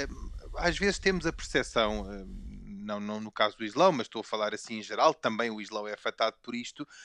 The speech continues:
que, que se vive quase um período de fé light, não é? Eh, ou seja, a ideia é esta: a misericórdia de Deus de facto é, é,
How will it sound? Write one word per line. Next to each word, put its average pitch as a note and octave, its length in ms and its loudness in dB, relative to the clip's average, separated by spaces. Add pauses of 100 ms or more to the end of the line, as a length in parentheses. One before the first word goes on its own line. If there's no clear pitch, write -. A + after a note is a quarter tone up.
(220)
que, E3 160 -2
que - 200 -12
se - 140 -12
vive D#3 240 -2
quase D#3 300 2
um D#3 80 0
período E3 340 0
de - 60 -12
fé D#3+ 200 6
light, D#3+ 540 4
não A#2 120 -2
é? G#2+ 220 -2 (360)
Eh, A#2+ 180 2
ou D#3 100 2
seja, C3+ 280 4
a C#3 40 0
ideia D3 440 2
é - 20 -4
esta: - 280 -8 (280)
a C#3 60 -4
misericórdia D3+ 640 -2
de A#2+ 60 -12
Deus A2 380 -4
de - 80 -20
facto A2+ 580 -2
é, G#2+ 280 -10
é, G2+ 320 -10